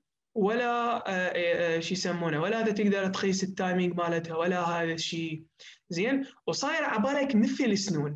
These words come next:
هذاك كان ويفي، هيك مثل ويفز.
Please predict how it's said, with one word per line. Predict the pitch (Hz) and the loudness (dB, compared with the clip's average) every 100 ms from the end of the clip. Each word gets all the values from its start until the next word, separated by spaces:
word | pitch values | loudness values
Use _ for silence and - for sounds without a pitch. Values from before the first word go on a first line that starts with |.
| - | -4
هذاك | 175 240 277 277 | -2 0 0 0
كان | 269 233 226 214 | 0 0 0 2
ويفي، | 196 196 208 202 156 165 175 | 4 4 4 4 4 2 0
هيك | 190 175 | 0 2
مثل | 202 196 196 160 | 2 4 2 4
ويفز. | 156 139 135 - - | 2 2 -2 -6 -12